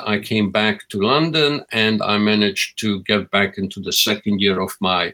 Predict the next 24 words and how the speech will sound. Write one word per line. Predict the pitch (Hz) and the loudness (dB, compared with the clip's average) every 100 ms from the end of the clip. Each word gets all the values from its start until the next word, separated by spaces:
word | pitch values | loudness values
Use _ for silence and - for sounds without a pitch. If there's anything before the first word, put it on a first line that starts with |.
| - | -4
three-year | - - 101 90 87 | -4 0 0 0 0
course. | - 165 160 160 160 - - - - - - - - | -2 0 2 4 2 0 -4 -12 -20 -20 -20 -12 0
And | 107 110 101 | 2 2 2
then | 113 107 107 104 | 2 4 2 0
I | 107 104 104 101 98 _ _ _ _ _ - | 0 2 4 2 -2 _ _ _ _ _ -12
carried | - 101 95 85 | -2 2 2 2
on | 107 92 90 87 | 2 2 -2 -4
with | 90 87 | -6 -2
that. | 90 87 - - - - _ - | 0 0 -4 -10 -14 -16 _ -4
And | 101 98 98 92 | 0 2 0 2
then | 107 104 104 95 - | 2 4 2 0 -6
in | 107 98 95 | -4 0 0
the | 95 | 0
third | - 156 175 160 104 | 0 2 2 2 2
year, | 92 98 117 | 2 4 2
and | 123 107 95 | 2 0 2
by | 101 101 | 2 4
now | 107 107 | 4 4
we | 95 95 | 4 2
are | 98 | 2
in | 92 | 2
nineteen | 101 110 - 82 | 2 2 0 0
sixty-eight, | - 82 - - - - 160 135 135 - - _ _ _ _ _ _ - | 0 0 -6 -8 -14 -2 2 2 0 -6 -20 _ _ _ _ _ _ 0
um, | 113 113 110 107 | 4 4 4 0